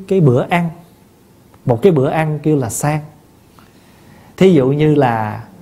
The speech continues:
mình ăn sáng, ăn trưa, ăn chiều, ngày ba cử á, kêu là nhật thực tam sang, ngày ăn ba bữa. Thì một bữa ăn của mình mà mình ăn nhiều cái chất cay nồng thì gọi, trong đó gọi là huân.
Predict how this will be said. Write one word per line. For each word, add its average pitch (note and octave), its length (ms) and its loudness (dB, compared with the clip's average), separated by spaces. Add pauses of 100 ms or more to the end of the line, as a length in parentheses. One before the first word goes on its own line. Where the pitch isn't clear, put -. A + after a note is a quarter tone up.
(200)
mình A#2+ 140 0
ăn C#3+ 200 -2
sáng, F3 540 -2
ăn D3 260 -6
trưa, D#3 240 6
ăn C#3+ 240 -2
chiều, A#2 260 2
ngày A#2+ 320 -2
ba C3 200 2
cử C3 320 0
á, A3 80 2 (360)
kêu D#3+ 180 2
là B2+ 180 0
nhật B2+ 180 0 (120)
thực - 340 -6
tam E3 260 0
sang, E3+ 280 -4 (500)
ngày C3 260 0
ăn D#3 220 -4
ba E3 160 2
bữa. D3 260 -2 (760)
Thì C#3 120 2
một C3 160 -2
bữa D3 200 4
ăn F#3 300 2
của G3 120 -2
mình B2 320 -2
mà A#2+ 60 -4
mình A#2+ 220 -4 (100)
ăn F3 360 0
nhiều B2+ 260 2
cái F#3 100 -2
chất A#3+ 200 -2 (160)
cay F#3+ 300 4
nồng B2+ 260 -2 (1040)
thì A#2+ 140 2
gọi, A2+ 340 0
trong D3 160 -2
đó D3+ 120 -2
gọi B2 180 -2
là G#2+ 80 -2
huân. F3+ 380 0